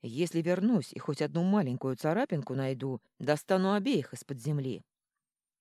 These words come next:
Вывалив нам на голову свою угрозу,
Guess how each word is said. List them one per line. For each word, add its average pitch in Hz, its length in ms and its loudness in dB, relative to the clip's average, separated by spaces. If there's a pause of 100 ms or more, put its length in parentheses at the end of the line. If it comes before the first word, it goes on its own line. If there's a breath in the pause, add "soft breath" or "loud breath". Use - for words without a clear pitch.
(1500 soft breath)
Вывалив 247 480 2
нам 190 140 4
на 214 140 4
голову 165 280 -2
свою 139 340 -2
угрозу, 294 480 -4